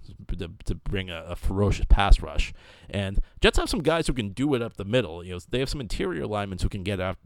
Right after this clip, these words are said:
interior linemen who can get after the quarterback, and, you know, the new Williams Wall, Quinnen Williams, and Leonard Williams, and the, to a lesser extent, Henry Anderson, who's a good,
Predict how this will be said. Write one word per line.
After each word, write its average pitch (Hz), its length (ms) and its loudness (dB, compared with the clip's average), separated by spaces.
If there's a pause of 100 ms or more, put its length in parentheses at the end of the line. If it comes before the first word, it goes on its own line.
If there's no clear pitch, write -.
interior 120 380 2
linemen 98 280 -2
who 101 80 -2
can 90 140 -14
get 98 140 -2
after 87 220 -4
the 82 100 -12
quarterback, 87 640 -2
and, 85 340 -12
you 92 80 -6
know, 85 80 -2
the 92 100 -8
new 104 160 4
Williams 101 460 -2
Wall, 104 400 -4 (340)
Quinnen 104 260 2
Williams, 95 420 -2
and 85 320 -6 (540)
Leonard 104 260 2
Williams, 101 360 0
and 113 120 -4
the, 147 180 -10
to 175 100 4
a - 20 2
lesser 185 340 2
extent, 104 300 -2
Henry 98 320 -2
Anderson, 95 380 -4
who's 92 140 -2
a 95 60 -2
good, 92 360 -8